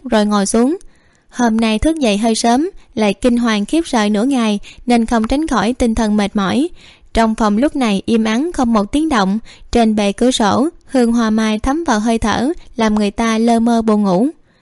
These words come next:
Nếu bây giờ hắn lộ ra tin tức, sau khi quý phi sinh hoàng tử khắp chốn vui mừng, đại xá thiên hạ, như vậy Sở gia đương nhiên sẽ cực lực phản đối. Sở gia phản đối thì sao?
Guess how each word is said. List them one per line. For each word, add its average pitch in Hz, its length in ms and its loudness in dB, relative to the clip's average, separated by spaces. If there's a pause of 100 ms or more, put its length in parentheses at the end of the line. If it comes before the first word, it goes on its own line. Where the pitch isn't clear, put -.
(320)
Nếu 269 180 2
bây 262 180 2
giờ 214 320 2 (180)
hắn 277 200 0
lộ 226 280 2
ra 220 140 2
tin 220 240 0
tức, 311 220 0 (220)
sau 240 260 2
khi 226 240 2
quý 302 180 2
phi 233 280 2
sinh 233 180 0
hoàng 220 220 0
tử 190 220 0
khắp - 280 -4
chốn 285 200 2
vui 262 160 4
mừng, 214 280 2 (260)
đại 208 220 0
xá 269 220 -2
thiên 247 220 0
hạ, 190 320 -2 (320)
như 226 160 2
vậy 202 240 0
Sở 202 220 0
gia 233 220 0
đương 220 260 2
nhiên 220 220 2
sẽ 269 180 -2
cực 220 220 -2
lực 208 180 0
phản 202 200 0
đối. 240 280 2 (380)
Sở 214 260 2
gia 226 220 0
phản 202 220 -2
đối 240 200 2
thì 240 160 0
sao? 226 300 0